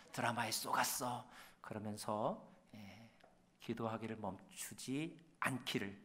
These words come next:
간절히 바랍니다. 방언 기도도 있죠. 금식 기도도 있습니다.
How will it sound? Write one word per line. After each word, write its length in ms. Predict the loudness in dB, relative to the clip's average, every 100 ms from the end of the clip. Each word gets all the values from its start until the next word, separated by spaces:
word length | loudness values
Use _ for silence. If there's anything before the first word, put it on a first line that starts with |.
| -18 -14
간절히 260 | -8 -6
바랍니다. 680 | 0 2 2 -2 -6 -10 -10 -12 -18 -16 -16 -18 -20 -20 -20 -20 -20 -20 -20 -20 _ _ -20 -20 -20 -20 -20 -20 -14 -12 -10 6
방언 340 | 10 10 8
기도도 280 | 8 6 6
있죠. 380 | 4 0 -2 -2 0
금식 340 | 4 4 4
기도도 280 | 2 4 4
있습니다. 440 | 4 2 0 -4